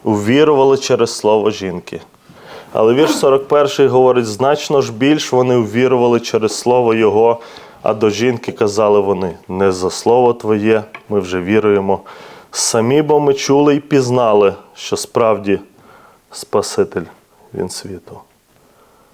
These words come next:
Коли вони почули про нього, вони пішли до нього, і вони вже вірили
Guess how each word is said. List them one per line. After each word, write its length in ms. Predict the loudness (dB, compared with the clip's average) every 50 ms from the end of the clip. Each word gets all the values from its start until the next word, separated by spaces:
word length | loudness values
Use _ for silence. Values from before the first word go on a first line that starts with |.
| _ _ _ _ _ _ -20 -20 -20 -20 -20 -20 -20 -14 -6
Коли 140 | -2 0 0
вони 240 | 2 2 2 0 0
почули 560 | -2 -2 -4 -6 -4 -4 -2 0 2 2 2
про 200 | 0 -2 -4 -8
нього, 420 | -6 -4 -4 -4 -6 -6 -10 -12 -14 _ _ _ _ _ _ _ _ _ -20 -20 _ _ _ -8
вони 280 | -4 -2 0 0 0
пішли 600 | -2 -4 -6 -10 -10 -8 -6 -2 0 2 2 2
до 120 | 2 0 -2
нього, 420 | -2 -2 -4 -4 -6 -8 -10 -16 -18 -20 -20 _ _ _ _ _ _ _ _ _ _ _ _ _ _ _ _ _ _ _ _ _ _
і 80 | -6 -4
вони 200 | -2 0 0 -2
вже 220 | -2 -4 -6 -6
вірили 540 | -4 -2 0 0 2 2 4 4 4 2